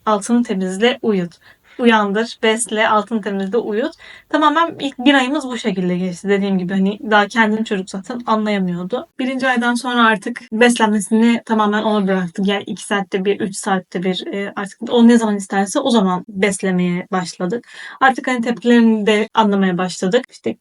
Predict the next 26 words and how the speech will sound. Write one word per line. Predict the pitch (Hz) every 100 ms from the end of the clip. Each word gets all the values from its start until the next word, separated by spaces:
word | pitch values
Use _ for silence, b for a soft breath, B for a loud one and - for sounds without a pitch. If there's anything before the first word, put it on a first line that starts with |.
| -
uy-, | 233 -
uy-, | 226
uyumak | - 226 233
istediğinde | 226 - 202 214 208 214 214 220 214
hemen | 214 208 208
uykuya | 202 190 220
geçirdik. | 202 185 196 190 202 202 -
Uyandığında | 220 214 208 208 208 208
hemen | 214 202 196
besleyip, | 196 196 - 196 196
altını | 202 196 220 196
temizleyip, | 196 196 185 196 214 -
ufak | 262 240
ufak | - 226 220
böyle | 208 202 202
kartları, | 196 240 202 220 202 196
zeka | 185 196 214 202
kartlarını | 214 196 208 202
göstermeye | 202 185 - 190 180 180
başladık. | 202 196 - 190 190
Hışırlı | 233 - 196 226
kitaplar | 185 - 202 214 202
aldık, | 190 185 190 202
onları | 190 190
göstermeye | 190 175 - 180 180 180 -
başladık. | 202 -